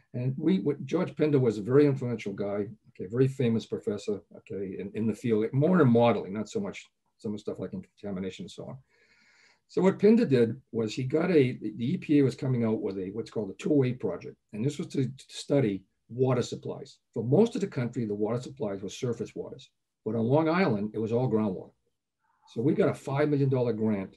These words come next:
in nineteen seventy-five, between seventy-five and seventy, and seventy-seven, two-year grant, right? Five million dollars today would be probably twenty million dollars, okay? So we had a lot of money. And we had a lot of graduate students who are now actually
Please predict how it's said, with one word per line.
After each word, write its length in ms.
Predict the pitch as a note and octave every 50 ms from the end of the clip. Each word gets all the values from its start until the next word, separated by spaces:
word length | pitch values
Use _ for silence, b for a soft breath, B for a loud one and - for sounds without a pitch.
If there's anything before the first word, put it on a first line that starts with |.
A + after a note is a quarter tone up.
| _ -
in 100 | G#2+ G2+
nineteen 340 | G#2+ A2 A2+ A2 A2+ A#2 A2
seventy-five, 800 | G#2 - A#2 G#2+ A2 G#2 G2 - - G#2+ F#2+ F2+ F#2 F#2 - -
between 300 | - - - - G#2+ G2
seventy-five 540 | - - C#3 B2+ C3 A#2+ A2 - A2 G#2+ G2+
and 100 | G#2 F#2+
seventy, 320 | - - A2 G#2+ G#2+ G#2
and 160 | - G2 F#2 -
seventy-seven, 640 | - A#2 A2 A2 G#2 F#2 - A#2+ G#2 F#2+ F2 G2
two-year 340 | - - B2+ A2+ A2 A2 G2+
grant, 320 | F#2 G#2 G2 F#2+ E2+ D2+ -
right? 200 | - G2+ - - - _ _ _ _ _
Five 240 | _ - D3 F3+ G3
million 220 | G#3 G3 F3 D3+ C3
dollars 320 | A#2+ A#2+ A#2+ A#2 A2 G#2
today 340 | - - A2 G#2+ A2+ A2 G2+
would 140 | G2 F#2+ F#2+
be 160 | G#2 F#2+ F#2
probably 420 | - - B2+ C3+ E3 D#3 C#3+ G#2+
twenty 260 | G#2+ - - A#2 A2
million 220 | G#2+ G#2 G2 G2 F#2
dollars, 400 | F2+ F#2+ F2+ - - - - _ _ _ _ _
okay? 240 | _ - - F#2 G#2+
So 80 | - A#2
we 80 | B2 D3
had 100 | E3 C#3+
a 40 |
lot 200 | A#2 A#2 A#2+ B2
of 60 | A#2+ G#2+
money. 200 | G#2 F#2+ F2+ - _ _ _ _ _ _ _ _ _ _ -
And 60 | B2
we 40 | A#2+
had 100 | B2+ B2
a 40 | A#2+
lot 160 | B2+ C3+ C#3+
of 80 | D3 C3
graduate 340 | B2+ A#2 B2 B2 G#2+ G2+ -
students 320 | - G#2 F#2 - - -
who 160 | - G#2 G#2
are 60 | G2
now 260 | F#2+ A2 A2 G#2+ G#2+ G2+
actually 320 | G2 G#2 G#2 - F#2+ E2+